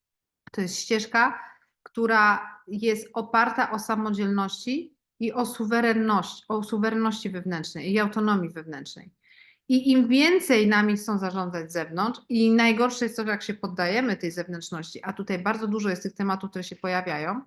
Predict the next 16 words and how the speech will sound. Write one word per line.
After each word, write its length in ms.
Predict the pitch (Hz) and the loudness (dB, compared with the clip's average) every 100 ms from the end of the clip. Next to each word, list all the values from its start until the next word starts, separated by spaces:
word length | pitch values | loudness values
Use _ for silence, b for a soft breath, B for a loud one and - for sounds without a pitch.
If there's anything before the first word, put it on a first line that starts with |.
| _ _ _ - | _ _ _ -4
a 80 | |
jakieś 300 | 208 202 208 | -2 -2 -4
konflikty, 560 | - 180 165 180 - 247 | -2 -4 -4 -10 -8 -6
kolejne 380 | - 180 170 156 | -2 -2 -2 -6
zbrojne, 440 | 160 175 202 254 | -4 -2 0 0
a 160 | 220 202 | 0 0
może 240 | 185 185 | -2 -2
nawet 340 | 185 170 165 165 | -4 -4 -8 -10
i 180 | 175 - 233 | -12 -12 -4
<clears throat> 200 | 247 196 | 0 2
powrót 520 | 196 190 175 165 - b b b | 0 0 -4 -8 -12 b b b
najsłynniejszych 640 | 202 196 190 185 185 175 | -2 0 -2 -2 -6 -6
chorób 280 | 190 165 - | -4 -6 -6
świata, 500 | - 226 240 294 320 - _ _ b b | -4 -2 2 2 2 -6 _ _ b b
różne 340 | 214 214 202 165 | -6 -2 0 0
wersje 440 | 196 226 269 | -2 -2 0